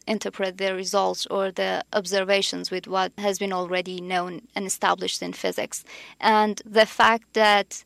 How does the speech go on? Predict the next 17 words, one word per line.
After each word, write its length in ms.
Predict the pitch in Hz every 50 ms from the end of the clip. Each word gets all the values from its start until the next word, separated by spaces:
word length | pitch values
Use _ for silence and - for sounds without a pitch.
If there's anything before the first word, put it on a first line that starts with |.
| _ _ -
it's 240 | 220 214 - -
not 240 | 233 220 214 214 208
something 500 | - - 226 208 214 - - 214 208 185 - -
accidental, 880 | 208 196 - - - 214 185 190 185 185 185 - 240 254 277 302 302 _ - - - - - - _ - 226
um, 540 | 214 208 202 202 196 196 196 196 - - _ _ _ _ -
made 280 | 208 202 196 196 - - -
Planck 360 | - 202 190 190 196 - -
work 200 | 170 160 175 -
fifteen 400 | - - 185 - - 208 196 190
years 260 | 185 185 180 160 175
to 140 | - - 190
understand 440 | 170 170 170 175 - - 185 180 175
what 140 | 180 190 - -
actually 400 | - 175 185 - - - 180 -
this 240 | 185 - - - -
one 160 | 185 170 151
is. 260 | 156 156 - - -